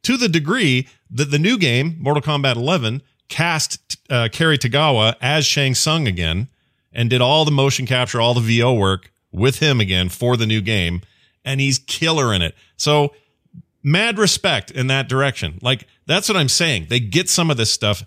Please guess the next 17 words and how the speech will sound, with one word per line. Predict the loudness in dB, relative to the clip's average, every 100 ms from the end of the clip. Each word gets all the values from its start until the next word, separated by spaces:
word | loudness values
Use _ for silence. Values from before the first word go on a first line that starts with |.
| _
exactly | -6 0 0 0 -2 0
right. | 2 0 0
The | -2
nod | 0 2 2 2
and | 0 0 0
the |
wink | 2 2 0 -2 -4
that | -4 -2
Raiden | 0 0 0 0
gave | 0 0 0
everybody | -2 -2 -2 -2 0 0
as | 0 -2 -8 _
sort | -4 -2
of | 0
this | 0 -2
thunder | -2 -2 0 -2
god | 0 2 2 0